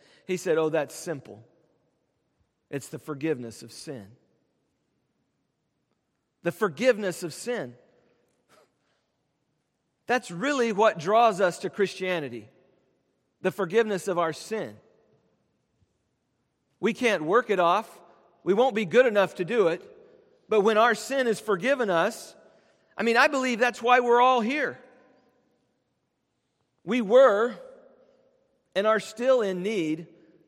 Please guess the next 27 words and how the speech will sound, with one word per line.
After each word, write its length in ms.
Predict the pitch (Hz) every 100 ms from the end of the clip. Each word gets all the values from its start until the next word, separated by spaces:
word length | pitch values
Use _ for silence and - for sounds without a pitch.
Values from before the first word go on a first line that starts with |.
| -
of 140 | 175
the 80 | 165
forgiveness 580 | - 160 170 190 147 139
of 120 | 143
our 100 | 143
sins. 560 | 131 180 156 117 117 - _ _ _ _ _ _ _ _ _ _ _ _ _ _ _ _ _ _ _ _ _ _ _ -
And 140 | 170 -
only 560 | 196 214 208 196 185 - _ _ _ _ _ _ _
Christianity 920 | - 226 - 185 185 185 156 127 123
provides 560 | - 139 139 156 151 127
that 300 | 123 113 -
in 140 | 139
the 80 | 127
blood 360 | 117 123 127 117
of 140 | 104
Jesus 400 | 113 117 107 -
Christ. 540 | - 87 78 _ _ _ _ _ _ _ _ _ _ _ _ _ _ _ _ _ _ _ _ _ _ _ _ _ _ _ _ _ _ _ _
See, 180 | - 170
Jesus 400 | 175 202 180 -
also 420 | 165 185 180 170
wanted 300 | 151 170 156
His 220 | 156 143
followers 560 | - 165 180 160 143 135
to 100 | 160
pray 240 | - 165
for 220 | 165 160
daily 500 | 139 143 170 185 190